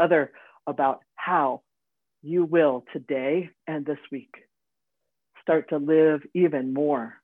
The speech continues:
in even some small way, how will you live into a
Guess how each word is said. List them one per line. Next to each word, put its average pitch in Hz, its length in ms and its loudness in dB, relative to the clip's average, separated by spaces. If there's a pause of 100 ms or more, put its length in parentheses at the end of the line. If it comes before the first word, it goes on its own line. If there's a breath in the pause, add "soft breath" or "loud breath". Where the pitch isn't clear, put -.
(240)
in 143 240 -6
even 151 380 0
some 170 200 2 (160)
small 208 420 6 (240 soft breath)
way, 139 340 0 (840)
how 196 280 2
will 180 260 -2
you 156 360 -8
live 131 280 -14 (1160)
into 139 320 -10
a 127 100 -10